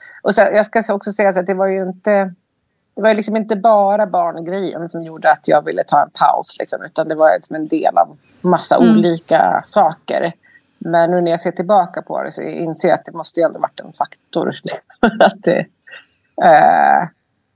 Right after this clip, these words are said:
Speaker 1: det är på, på något vis också så här, jag... jag, ehm, äh, jag, man är lite tudelad. Så här, jag vill jättegärna att... Eh, jag, jag vill inte att liksom musikvärlden ska vara så jävla ojämställd så att man
Speaker 2: Mm.
Speaker 1: inte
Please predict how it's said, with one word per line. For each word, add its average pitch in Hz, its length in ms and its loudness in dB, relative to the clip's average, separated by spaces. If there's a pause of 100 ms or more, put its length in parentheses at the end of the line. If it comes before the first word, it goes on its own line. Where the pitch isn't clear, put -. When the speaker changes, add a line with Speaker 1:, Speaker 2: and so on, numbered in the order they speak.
(340)
Speaker 1:
det - 80 0
är 226 240 8
på, - 380 -12
på 214 80 -6
något 208 180 -2
vis 190 180 -6
också 180 140 -6
så - 100 -2
här, 185 80 6
jag... 185 280 4
jag, 185 480 0
ehm, 185 560 -4 (1040)
äh, 190 120 2 (120)
jag, 208 480 4
man 214 120 0
är 226 140 2
lite 214 180 -2
tudelad. 190 720 2
Så 170 60 0
här, 170 80 2
jag 180 100 0
vill 208 340 -4
jättegärna 185 640 -2
att... - 420 -8
Eh, 160 440 0 (680)
jag, 180 220 -2
jag 190 100 0
vill 202 320 0
inte 196 320 -2
att - 120 -6
liksom 180 400 -2
musikvärlden 180 920 -2
ska - 180 -10
vara 170 160 -4
så 175 140 -6
jävla 160 260 -2
ojämställd 165 880 -2
så - 180 -6
att - 180 -6
man 156 220 0
Speaker 2:
Mm. 202 160 6
Speaker 1:
inte 160 600 6